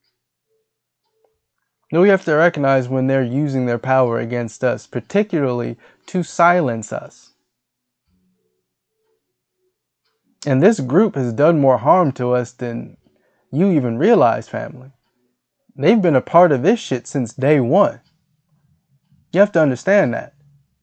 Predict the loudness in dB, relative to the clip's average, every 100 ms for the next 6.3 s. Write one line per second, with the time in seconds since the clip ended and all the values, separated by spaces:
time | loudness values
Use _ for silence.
0 | _ _ -8 -8 0 4 4 4 0 2
1 | 4 4 0 0 2 2 -2 0 2 2
2 | 0 2 2 2 -4 2 6 8 8 4
3 | -2 -6 -4 -4 0 2 2 2 -6 -4
4 | -2 0 0 2 2 4 2 0 -2 -4
5 | 0 0 0 -2 -4 -4 -6 -6 -10 -12
6 | -14 -14